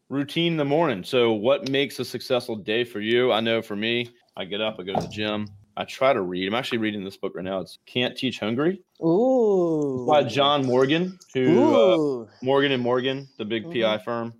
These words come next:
Speaker 2: Mm-hmm.
Speaker 1: Uh, it's basically how to create a multi-million dollar law firm. I don't
Speaker 2: Mm-hmm.
Speaker 1: own a law firm, but it's the pl-, any business should read this book, honestly,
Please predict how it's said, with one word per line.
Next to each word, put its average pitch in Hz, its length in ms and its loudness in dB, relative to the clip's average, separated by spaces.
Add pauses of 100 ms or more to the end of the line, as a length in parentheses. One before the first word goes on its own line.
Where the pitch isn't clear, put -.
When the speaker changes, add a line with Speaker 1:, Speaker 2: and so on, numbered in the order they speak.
Speaker 2:
Mm-hmm. 185 480 -8
Speaker 1:
Uh, 175 260 0 (380)
it's 107 120 -8
basically 160 260 0
how 117 100 2
to 104 200 0 (220)
create 160 380 0
a 117 120 -2
multi-million 113 680 -2
dollar 101 240 0
law 95 240 2
firm. 143 380 -2 (220)
I 139 40 -14
don't 135 140 -10
Speaker 2:
Mm-hmm. 143 120 0
Speaker 1:
own 165 240 0
a 156 40 0
law 120 240 4
firm, 120 380 -6 (160)
but 143 120 2
it's 135 120 0
the 127 80 -6
pl-, 151 220 -2 (120)
any 143 340 -2
business 117 640 -2 (120)
should 127 240 -2
read 107 220 -2
this 101 180 -6
book, 104 320 -2
honestly, 90 540 -4